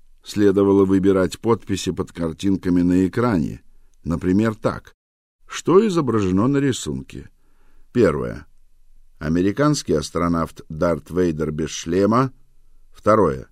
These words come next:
Сионист Боб Дилан, играющий на губной гармошке. Третье. Как русский человек, не вижу принципиальной разницы между личинами иудео-саксонской культурной экспансии.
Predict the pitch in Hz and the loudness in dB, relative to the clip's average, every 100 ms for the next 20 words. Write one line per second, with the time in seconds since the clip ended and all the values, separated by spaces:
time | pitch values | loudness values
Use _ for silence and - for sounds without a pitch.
0 | _ - - 110 117 151 120 - - 85 | _ -8 0 2 4 2 0 -8 -10 -2
1 | 95 71 73 98 110 131 139 - 127 131 | 0 0 0 2 4 2 0 -2 0 4
2 | 139 135 131 - 135 135 131 135 131 131 | 6 6 4 2 2 4 4 4 4 4
3 | 127 131 127 120 - 120 117 - _ _ | 6 6 4 0 -2 -4 -4 -14 _ _
4 | - 127 123 85 78 67 - - - _ | -2 2 2 2 -4 -6 -12 -20 -20 _
5 | _ _ _ - 120 139 139 120 101 90 | _ _ _ -2 -2 2 0 0 -2 -2
6 | - 95 90 135 185 - - - - 101 | 0 2 4 2 0 -6 -20 -20 -2 2
7 | 147 170 196 185 180 180 175 175 151 156 | 2 2 0 0 0 0 0 -2 -2 2
8 | 127 135 143 135 120 92 95 92 104 104 | 4 4 2 2 2 2 0 -2 0 0
9 | 98 90 95 98 90 - 123 127 127 123 | 2 0 0 0 -2 -2 0 2 2 2
10 | 123 - _ - 110 101 92 80 107 110 | -4 -18 _ -4 2 2 2 2 4 6
11 | 113 117 - 101 85 - 92 87 - 95 | 6 2 -2 -2 -2 -2 -2 -2 -2 -4
12 | 98 95 76 78 71 78 80 - 90 67 | 0 -2 -2 -6 -4 -4 -6 -6 -6 -6
13 | - - 50 | -8 -12 -12